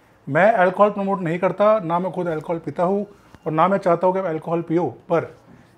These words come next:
मेरे बहुत सारे व्यूअर्स हैं जो शराब पीते हैं, जो अल्कोहल का सेवन करते हैं और कई बार मेरे क्लिनिक पे आके पूछते हैं कि, "क्या सर, मैं अल्कोहल ले सकता हूँ और क्या अल्कोहल लेने से मुझे इरेक्टाइल डिसफंक्शन तो नहीं हो जाएगा?"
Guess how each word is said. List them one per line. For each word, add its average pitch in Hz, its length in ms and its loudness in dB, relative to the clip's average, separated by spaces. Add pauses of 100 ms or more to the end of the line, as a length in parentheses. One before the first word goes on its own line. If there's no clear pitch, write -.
(100)
मेरे 151 240 0
बहुत 160 220 0
सारे 190 200 2
व्यूअर्स 175 340 2
हैं 202 240 -2
जो 175 160 -6
शराब 165 320 -8
पीते 147 180 -10
हैं, 196 280 -4 (420)
जो 147 120 -2
अल्कोहल 151 340 -2
का - 80 -4
सेवन 151 300 -6
करते 151 260 -4
हैं 190 320 0
और 165 280 -6
कई 165 120 0
बार 185 160 0
मेरे 175 200 -4
क्लिनिक 170 320 -8
पे 175 80 -2
आके 160 160 -4
पूछते 160 320 -10
हैं 180 240 0 (360)
कि, 170 80 -8
"क्या 180 240 4
सर, 185 240 -2
मैं 185 120 -2
अल्कोहल 160 280 -2
ले 135 120 -4
सकता 151 260 -4
हूँ 202 160 0 (540)
और 156 420 4
क्या 180 140 2
अल्कोहल 185 360 0
लेने 175 200 -4
से 202 140 -6
मुझे 185 220 -4
इरेक्टाइल 185 380 -4
डिसफंक्शन 175 420 -10
तो 175 60 -8
नहीं 180 160 -4
हो 202 80 -2
जाएगा?" 135 280 -4